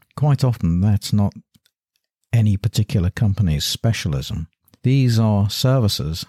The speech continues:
that have to be provided to supply chain organizations or organizations running supply chains.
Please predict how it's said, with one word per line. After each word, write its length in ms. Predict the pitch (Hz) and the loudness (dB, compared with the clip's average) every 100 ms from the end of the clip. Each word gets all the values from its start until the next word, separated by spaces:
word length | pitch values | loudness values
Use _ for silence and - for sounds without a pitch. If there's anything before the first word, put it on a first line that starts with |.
| _ | _
that 220 | 87 87 - | -2 -2 -4
have 280 | - 110 101 | 0 0 0
to 100 | - | -2
be 180 | 78 78 | -2 -2
provided 640 | - 85 87 87 85 90 - _ - | -2 0 2 2 0 -4 -8 _ -4
to 220 | 101 87 | -2 0
supply 460 | 85 95 - 90 82 | -2 -2 0 0 0
chain 500 | - 82 80 80 80 _ | 0 2 2 0 -2 _
organizations 960 | 90 87 82 78 78 82 107 - 78 78 | -4 -2 0 2 2 2 0 0 -2 -2
or 200 | 82 92 | -2 -2
organizations 800 | 98 92 82 82 85 - 82 80 | 0 0 0 2 0 0 0 0
running 280 | 87 87 80 | 0 2 2
supply 360 | - - 107 | 0 0 0
chains. 420 | 107 76 62 - | 2 0 -2 -4